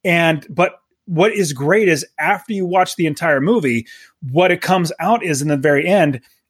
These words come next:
And, and you might be thinking, "Okay, the end goal is to sleep with the girl, like, like, have sex with the girl at the very end." But no, it turns out that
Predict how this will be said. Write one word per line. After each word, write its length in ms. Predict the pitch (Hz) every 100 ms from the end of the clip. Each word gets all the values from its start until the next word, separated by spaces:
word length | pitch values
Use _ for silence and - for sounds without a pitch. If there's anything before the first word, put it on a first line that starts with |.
| _
And, 220 | 180 156 170
and 260 | 180 175 - _ _ _ _ _ _
you 200 | 220 180
might 180 | 233 214
be 80 | 180
thinking, 380 | 180 165 151 156
"Okay, 460 | 165 165 143 127 - _ _ _ _ _ -
the 120 | 190
end 360 | 220 233 285 185
goal 340 | 208 131 135
is 200 | 180 151
to 120 | 160
sleep 380 | 151 - 180 170
with 260 | 151 - -
the 160 | 170 147
girl, 260 | 131 147 110
like, 200 | 120 190
like, 180 | 143
have 320 | 160 160 160 151
sex 220 | 170 -
with 100 | 190
the 60 |
girl 200 | 165 139
at 80 | 135
the 60 | 151
very 280 | 139 143 139
end." 200 | 131 135 - - -
But 160 | 160
no, 220 | 170 226
it 180 | 147 139
turns 260 | - 180 156
out 320 | 220 202 -
that 240 | 160 139